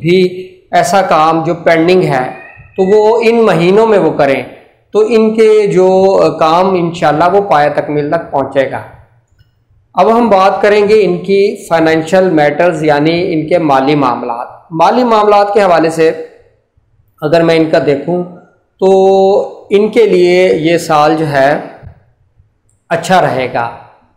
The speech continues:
क्योंकि इनके ट्वेल्थ हाउस के अंदर जुपिटर ट्रांजिट कर रहा है और जुपिटर अपने ही घर के अंदर बुर्ज हौत के अंदर रहेगा इस साल के अंदर। तो इस हवाले से कहें कि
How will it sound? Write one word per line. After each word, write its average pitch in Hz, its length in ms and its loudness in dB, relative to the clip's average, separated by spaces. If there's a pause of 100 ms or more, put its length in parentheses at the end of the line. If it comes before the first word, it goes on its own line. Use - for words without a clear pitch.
(560)
क्योंकि 214 500 2
इनके 208 460 2
ट्वेल्थ 185 500 0
हाउस 170 320 0
के 185 60 0
अंदर 165 320 2
जुपिटर 160 640 0 (220)
ट्रांजिट 151 420 -2
कर 170 140 2
रहा 165 220 2
है 165 300 -2 (320)
और 185 220 2
जुपिटर 220 440 0
अपने 202 360 0
ही 208 160 0
घर 170 220 0
के 165 140 -4
अंदर 143 280 0
बुर्ज 165 300 -2
हौत 160 400 0
के 160 60 -4
अंदर 143 220 -2
रहेगा 123 760 -8 (440)
इस 214 220 -2
साल 143 300 2
के 165 80 0
अंदर। 147 280 0 (560)
तो 202 360 2
इस - 180 -2
हवाले 196 320 2
से 208 100 -6
कहें 196 580 0
कि 170 340 0